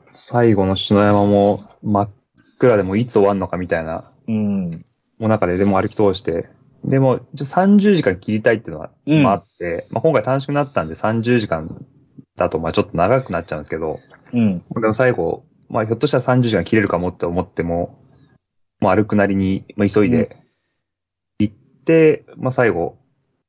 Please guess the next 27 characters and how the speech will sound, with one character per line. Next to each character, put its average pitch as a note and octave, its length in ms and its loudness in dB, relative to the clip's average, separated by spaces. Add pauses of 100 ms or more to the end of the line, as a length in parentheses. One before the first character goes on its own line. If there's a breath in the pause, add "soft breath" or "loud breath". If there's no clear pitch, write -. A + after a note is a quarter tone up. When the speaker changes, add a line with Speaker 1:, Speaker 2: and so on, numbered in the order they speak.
(100)
Speaker 1:
ま - 80 -12
あ、 - 20 -6
三 G#2 240 0
十 G2 140 0
時 F2+ 60 -6
間 D#2+ 120 -4
切 F#2 140 0
れ E2+ 100 2
た D#2 140 -2
ん D2+ 80 -6
で、 D2+ 200 -4 (140)
Speaker 2:
う A#2 60 4
ん。 G2 560 2
Speaker 1:
ま E2+ 80 -4
あ、 - 20 -20
そ - 140 -8
こ F#2+ 160 2
は、 F2+ 300 0 (240)
ま F2+ 100 -4
あ、 - 20 -2
良 F2+ 140 2
か E2+ 100 -2
っ - 140 -6
た D#2+ 100 -4
な F#2+ 220 2
っ F#2+ 80 -6
て。 - 260 -14